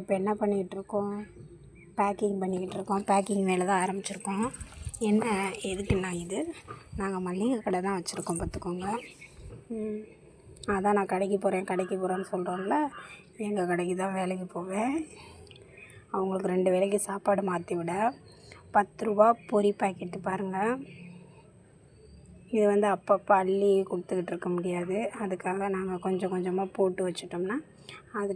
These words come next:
கேட்குறதுல ஆளுக்கு ஒவ்வொன்றா எடுத்து கொடுக்க நல்லா தோதா இருக்கும். அதுக்காக தான் பத்து ரூபா பேக்கிங் இந்த பொரி போட்டு அவரும் போட போட நான் உங்களுக்கு ஹெல்ப் பண்ணிக்கிட்டு இருக்கேன். என்னென்ன வாங்கியிருக்கோம்னா, பொரியும்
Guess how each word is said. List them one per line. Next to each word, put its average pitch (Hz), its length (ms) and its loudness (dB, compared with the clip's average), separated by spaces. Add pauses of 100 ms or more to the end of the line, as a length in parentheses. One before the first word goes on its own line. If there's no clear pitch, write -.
கேட்குறதுல 196 480 0 (100)
ஆளுக்கு 190 300 2
ஒவ்வொன்றா 185 340 2
எடுத்து 175 300 -4
கொடுக்க 175 320 -2
நல்லா 185 200 0 (140)
தோதா 185 300 0
இருக்கும். 180 360 -4 (760)
அதுக்காக 196 460 0
தான் 269 180 0 (300)
பத்து 226 220 -4
ரூபா 240 120 0 (100)
பேக்கிங் 214 380 0
இந்த 190 140 2 (100)
பொரி 196 180 4 (220)
போட்டு 190 240 2 (100)
அவரும் 190 360 -2
போட 185 260 4
போட 180 240 2 (120)
நான் 202 180 0
உங்களுக்கு 190 300 -4
ஹெல்ப் 185 200 -4
பண்ணிக்கிட்டு 185 380 -6
இருக்கேன். 202 360 -6 (1900)
என்னென்ன 202 340 4 (120)
வாங்கியிருக்கோம்னா, 190 680 2 (840)
பொரியும் 220 540 4